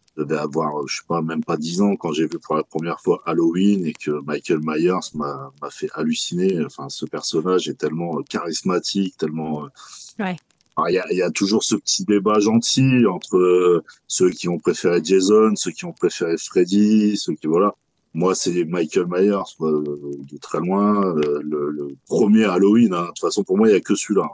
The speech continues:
Speaker 1: hein. Il y a
Speaker 2: <laughs>
Speaker 1: ce Halloween de soixante-dix-huit, Halloween de Carpenter en soixante-dix-huit, pour moi, c'est un, un chef-d'œuvre. Ils avaient rien pour faire ce film et ils en ont fait un chef-d'œuvre. Ouais.
Speaker 2: Hmm. Effectivement, fan, euh, du paranormal, d'horreur.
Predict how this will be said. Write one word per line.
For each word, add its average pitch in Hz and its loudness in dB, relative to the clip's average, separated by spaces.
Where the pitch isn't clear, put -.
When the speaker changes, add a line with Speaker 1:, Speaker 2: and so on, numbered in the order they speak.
Speaker 1:
hein. 73 -12
Il 71 -8
y 71 -6
a - -4
Speaker 2:
<laughs> - -
Speaker 1:
ce 175 -2
Halloween 98 2
de - -6
soixante-dix-huit, 98 -6
Halloween 90 0
de 82 -4
Carpenter 82 -4
en 82 -2
soixante-dix-huit, 78 -6
pour 71 -10
moi, 82 -6
c'est 67 -8
un, 65 -16
un 76 -6
chef-d'œuvre. 78 -2
Ils 98 0
avaient 92 -2
rien 104 0
pour - -2
faire 95 -4
ce - -2
film 101 -6
et 69 -8
ils 71 -8
en 73 -4
ont 73 -6
fait - -8
un 67 -8
chef-d'œuvre. 73 -8
Ouais. 76 -8
Speaker 2:
Hmm. 180 -8
Effectivement, 254 -4
fan, 247 -4
euh, 202 -4
du 185 -14
paranormal, 202 -6
d'horreur. 202 -6